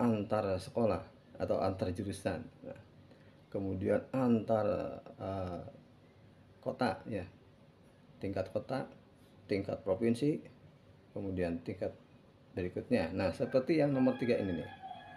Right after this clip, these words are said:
yaitu prestasi lomba kompetensi siswa,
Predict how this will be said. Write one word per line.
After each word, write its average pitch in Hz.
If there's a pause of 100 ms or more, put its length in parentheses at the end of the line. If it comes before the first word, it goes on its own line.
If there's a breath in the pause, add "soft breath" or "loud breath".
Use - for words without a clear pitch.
(380 loud breath)
yaitu 113
prestasi 123
lomba 107
kompetensi 113
siswa, 104